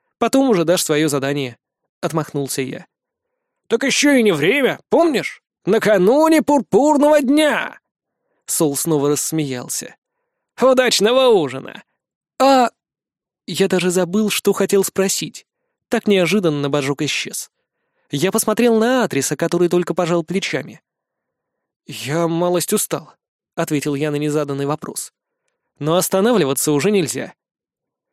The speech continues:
«Я тут решил кое-что», — сказал Атрис, помолчав буквально пару секунд. «И?» «В Цивим я тоже отправлюсь с тобой.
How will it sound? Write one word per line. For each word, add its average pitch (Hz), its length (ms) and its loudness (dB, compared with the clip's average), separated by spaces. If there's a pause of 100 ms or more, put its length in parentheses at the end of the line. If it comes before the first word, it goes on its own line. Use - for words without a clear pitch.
(280)
«Я 139 220 -2
тут 165 160 -2
решил 208 300 0
кое-что», — - 520 -8 (560)
сказал 139 420 -2
Атрис, 156 260 -4
помолчав 143 500 -4
буквально 143 440 -4
пару 139 280 -4
секунд. - 500 -12 (880)
«И?» 143 380 -4 (760)
«В - 140 -20
Цивим 196 460 0
я 175 160 0
тоже 139 280 0
отправлюсь 123 420 -6
с - 100 -8
тобой. - 440 -10